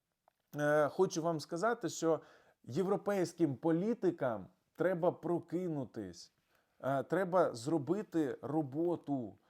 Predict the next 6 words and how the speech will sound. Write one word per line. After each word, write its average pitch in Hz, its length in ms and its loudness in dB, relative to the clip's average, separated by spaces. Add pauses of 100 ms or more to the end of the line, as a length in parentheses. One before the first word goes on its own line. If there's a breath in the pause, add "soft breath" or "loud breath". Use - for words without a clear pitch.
(140)
і 156 100 0
зрозуміти, 160 640 0
де 160 240 2
вони 147 360 -2
будуть 160 420 -4
знаходитись. 135 960 -4